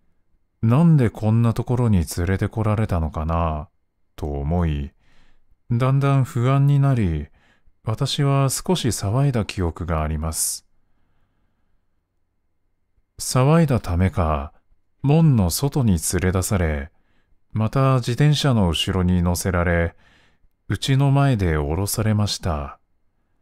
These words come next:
特に怒られたわけでもなく、バイバイと見送りました。そのおばさんの雰囲気は、四十歳になった今でもなんとなく思い出せます。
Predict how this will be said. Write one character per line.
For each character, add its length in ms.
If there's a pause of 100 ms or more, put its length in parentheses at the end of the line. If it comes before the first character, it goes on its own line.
(1400)
特 280
に 180
怒 280
ら 120
れ 120
た 160
わ 180
け 140
で 100
も 180
な 180
く、 400 (540)
バ 260
イ 60
バ 440
イ 80
と 260
見 220
送 240
り 80
ま 140
し 120
た。 380 (1040)
そ 200
の 180
お 20
ば 120
さ 180
ん 100
の 100
雰 380
囲 40
気 140
は、 380 (420)
四 260
十 160
歳 360
に 160
な 120
っ 160
た 220
今 320
で 140
も 220
な 180
ん 80
と 120
な 140
く 180
思 300
い 60
出 120
せ 120
ま 180
す。 280